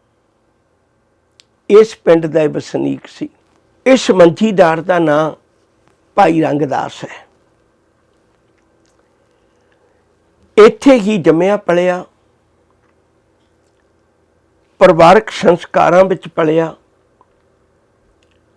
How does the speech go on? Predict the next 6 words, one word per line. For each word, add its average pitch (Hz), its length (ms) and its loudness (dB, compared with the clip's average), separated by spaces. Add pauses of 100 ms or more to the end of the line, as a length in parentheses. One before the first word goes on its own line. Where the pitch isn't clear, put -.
(220)
ਗੁਰਮਤ 214 600 2
ਦੀ 202 240 -6
ਲਾਗ 139 400 -2
ਨੇ 160 300 -2 (1700)
ਸਤਿਗੁਰੂ 196 600 -2
ਗੁਰੂ 170 320 2